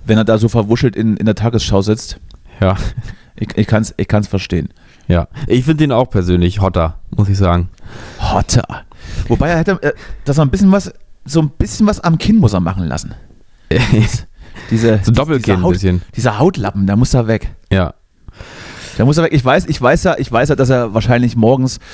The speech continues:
Speaker 1: drei Stunden im, im Badezimmer steht und sich die Haare so aufwuschelt, dass, äh, dass sie aussehen, als hätte er sich nicht drum geschert.
Speaker 2: Mhm.
Speaker 1: Das hat er ganz, das hat er ganz gut drauf, aber da müssen wir noch mal ran. Müssen
Speaker 2: Das
Speaker 1: wir
Speaker 2: macht
Speaker 1: mal ran.
Speaker 2: seine Frau, glaub ich, für ihn.
Speaker 1: Seine Frau, äh, vermisst ihn auch. Hast du das denn gelesen?
Speaker 2: Hm, hab ich gehört von, ja.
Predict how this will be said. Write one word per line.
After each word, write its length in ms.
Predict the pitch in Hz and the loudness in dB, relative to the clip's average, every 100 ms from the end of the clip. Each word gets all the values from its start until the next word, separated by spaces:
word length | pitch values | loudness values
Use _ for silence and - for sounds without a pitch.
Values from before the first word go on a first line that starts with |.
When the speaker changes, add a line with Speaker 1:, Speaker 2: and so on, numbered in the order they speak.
| - - | -18 -8
Speaker 1:
drei 300 | - 101 110 | -2 2 2
Stunden 480 | 131 151 - 143 139 - | 2 0 0 -2 -2 2
im, 180 | 117 113 | 2 2
im 60 | |
Badezimmer 440 | 107 127 143 131 117 | 2 0 0 0 0
steht 240 | 135 127 | 0 2
und 120 | 117 | 0
sich 140 | 117 - | -2 0
die 100 | 110 | 2
Haare 220 | 123 127 | 2 2
so 160 | 117 | 2
aufwuschelt, 640 | 104 120 - 120 117 - 113 | 2 0 0 0 -2 -2 -2
dass, 240 | 110 - | -2 -2
äh, 160 | - 107 | 0 0
dass 140 | 107 113 | 2 0
sie 140 | - | 2
aussehen, 260 | 90 120 120 | 2 4 0
als 160 | 104 | 0
hätte 180 | 113 113 | -2 0
er 140 | 95 104 | 0 0
sich 140 | 101 | 0
nicht 120 | 107 | 0
drum 140 | - 101 | 0 -2
geschert. 420 | 90 98 110 - - - - | 0 2 0 -2 -16 -20 -2
Speaker 2:
Mhm. 240 | 110 120 180 | 2 2 2
Speaker 1:
Das 100 | 120 | 2
hat 60 | |
er 60 | 156 | 2
ganz, 200 | 165 - - - | 0 -2 -8 -4
das 140 | 120 156 | 0 2
hat 60 | |
er 80 | 156 | 2
ganz 180 | 165 151 | 0 0
gut 160 | 143 | 0
drauf, 400 | 117 117 170 - - - | 2 4 2 0 -10 -8
aber 240 | - 113 120 | -2 2 2
da 200 | 113 131 | 2 2
müssen 160 | 156 | 4
wir 60 | 165 | 4
noch 80 | 147 | 4
mal 140 | 135 | 2
ran. 240 | 110 73 - - | 2 -2 -4 0
Müssen 0 | |
Speaker 2:
Das 100 | 135 | 0
Speaker 1:
wir 40 | |
Speaker 2:
macht 60 | 131 | 2
Speaker 1:
mal 60 | 135 | 0
ran. 60 | |
Speaker 2:
seine 160 | 131 110 | 0 -2
Frau, 200 | - 104 | 0 0
glaub 140 | 113 82 | 2 -2
ich, 100 | - | -4
für 100 | - | -2
ihn. 240 | 82 82 - - - - | 0 -2 -4 -16 -20 -4
Speaker 1:
Seine 220 | - 147 | 0 0
Frau, 280 | 151 165 190 175 - | 0 2 2 0 -4
äh, 80 | |
vermisst 360 | 147 156 208 - | 0 0 0 -2
ihn 80 | - | -2
auch. 160 | 85 | 0
Hast 120 | 123 135 | 0 0
du 40 | |
das 120 | 175 | 0
denn 140 | 131 107 | 2 2
gelesen? 340 | 82 73 71 | 2 0 2
Speaker 2:
Hm, 140 | 135 147 | 4 4
hab 120 | 127 | 2
ich 80 | 123 | 0
gehört 280 | 117 107 | 2 2
von, 240 | - 82 82 | 0 0 2
ja. 160 | 85 | 0